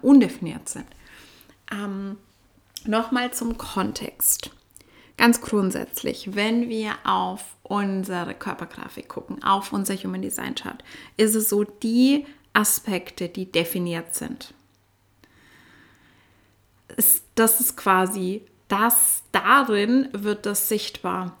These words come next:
was dich ausmacht. Das ist unsere Differenzierung. Das ist unser Vehikel. Das sind die Dinge, die uns zur Verfügung stehen, um als wir selbst zu leben.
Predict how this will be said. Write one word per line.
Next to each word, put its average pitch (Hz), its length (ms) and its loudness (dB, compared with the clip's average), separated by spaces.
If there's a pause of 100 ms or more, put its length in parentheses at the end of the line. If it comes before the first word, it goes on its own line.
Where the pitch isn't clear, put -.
(120)
was 190 160 0
dich 185 200 -4
ausmacht. 180 560 -6 (140)
Das 208 280 6
ist - 280 -2
unsere 196 480 0
Differenzierung. 180 1080 -4 (220)
Das 208 360 0 (100)
ist 196 340 -2
unser 185 360 -2 (140)
Vehikel. 180 640 -4
Das 208 240 -2
sind 208 160 -2
die 190 160 -6
Dinge, 190 300 0
die - 100 -12
uns 190 300 -4
zur 196 100 -8
Verfügung 175 480 -8
stehen, 170 400 -4 (260)
um 196 340 -2
als 175 360 -2
wir 165 240 0
selbst 160 540 -2 (160)
zu 175 140 -2
leben. 156 420 -2